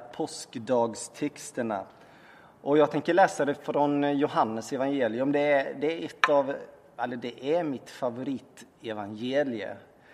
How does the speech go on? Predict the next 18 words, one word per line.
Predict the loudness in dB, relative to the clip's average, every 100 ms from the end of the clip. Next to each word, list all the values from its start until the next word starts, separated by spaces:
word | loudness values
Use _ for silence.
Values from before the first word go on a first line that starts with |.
| -20 -20 _ _ _ 0
Jag | 2 2
är |
fullständigt | 0 -10 -4 -4 -4 -2 0 0 -2 -4
såld | -2 0 0 -4
på | -4
Johannes. | -2 0 0 -2 -6 -10 -14 -2
Han | 4 6
har | 8 6
ett | 2
språk | -8 -4 2 2 6 4 4
som | -4 -2 -2
är |
tilltalande. | -2 -4 -2 0 2 2 2 0
Han | 0 0 2
har | 2
ett | 2 -2
språk | -6 0 4 4 4
som, | 0 2 4